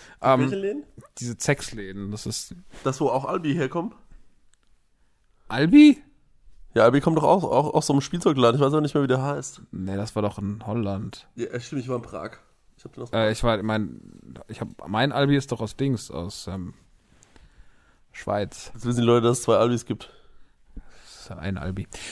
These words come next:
Speaker 1: Ähm, und Sex sind so Video-, ist ein Videospielladen, Second-Hand-Laden. Da kosten die Spiele so voll wenig, ein, zwei, drei Euro. Und da hab ich halt einfach, ich hab hundertsiebenundzwanzig Videospiele gekauft.
Speaker 2: Bitte
Speaker 1: Äh,
Speaker 2: was?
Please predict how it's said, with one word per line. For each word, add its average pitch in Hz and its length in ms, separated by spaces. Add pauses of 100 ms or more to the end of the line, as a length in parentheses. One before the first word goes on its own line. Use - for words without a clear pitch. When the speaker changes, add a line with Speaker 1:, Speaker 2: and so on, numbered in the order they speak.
(120)
Speaker 1:
Ähm, 160 540 (200)
und 185 280 (440)
Sex - 220
sind 196 120
so 160 120
Video-, 190 180
ist 170 80
ein 175 60
Videospielladen, 185 580
Second-Hand-Laden. 147 800
Da 120 80
kosten 143 240
die 147 40
Spiele 156 220
so 135 140
voll 120 220
wenig, 117 200
ein, 123 120
zwei, 131 120
drei 120 260
Euro. 120 340
Und 113 100
da 110 60
hab 110 80
ich - 80
halt 123 160
einfach, 113 260
ich - 100
hab 127 80 (160)
hundertsiebenundzwanzig 135 1400
Videospiele 113 380
gekauft. 104 480 (960)
Speaker 2:
Bitte 143 140
Speaker 1:
Äh, - 80
Speaker 2:
was? 269 300